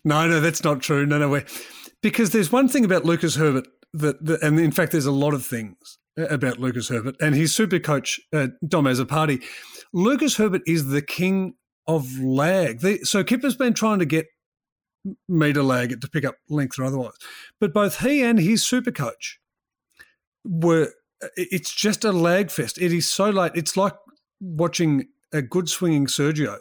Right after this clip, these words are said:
They're, they're so late i-, into the, it, it's quite incredible. And watching him under pressure, because you, you apply what you think of your own golf game to watching someone else.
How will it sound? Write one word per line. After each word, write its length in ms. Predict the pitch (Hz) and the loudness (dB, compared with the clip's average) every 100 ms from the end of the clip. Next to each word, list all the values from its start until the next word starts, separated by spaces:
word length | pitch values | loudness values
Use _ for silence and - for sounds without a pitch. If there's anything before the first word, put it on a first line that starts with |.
| 151 | -2
They're, 160 | 160 | -2
they're 300 | 139 151 147 | 0 0 0
so 300 | 139 - 185 | -2 0 0
late 420 | 196 147 151 127 - _ - | 2 0 -2 -4 -14 _ -14
i-, 60 | 180 | -6
into 240 | 170 147 | -4 -2
the, 80 | 151 | -2
it, 160 | 175 160 | -4 -6
it's 160 | 185 - | -6 -8
quite 300 | - 277 285 | -2 0 2
incredible. 600 | 151 - 196 190 110 - _ - | 0 0 0 0 -4 -10 _ -2
And 180 | 180 | 2
watching 300 | 190 233 247 | 2 2 2
him 420 | 214 165 208 190 165 - - - - - | 2 4 2 2 -4 -14 -20 -20 -14 -2
under 200 | 185 160 | 0 0
pressure, 360 | 156 190 175 - _ | 0 0 0 -2 _
because 280 | 175 202 170 | -4 -2 0
you, 140 | 180 - | 0 0
you 160 | 170 | 0
apply 420 | 160 - 185 202 214 | 0 0 0 0 0
what 260 | 180 - | 0 -2
you 180 | 160 185 | 0 0
think 400 | - 180 127 - _ _ _ _ _ - | 0 -2 -2 -10 _ _ _ _ _ -4
of 160 | 160 135 | -2 2
your 200 | 143 143 | 2 4
own 200 | 160 151 | 2 2
golf 220 | 135 127 | 0 0
game 280 | 135 127 117 | -2 0 -2
to 160 | - | -4
watching 220 | 143 131 143 | -6 -4 -4
someone 300 | 156 127 131 | -2 0 -2
else. 280 | 113 - | -6 -16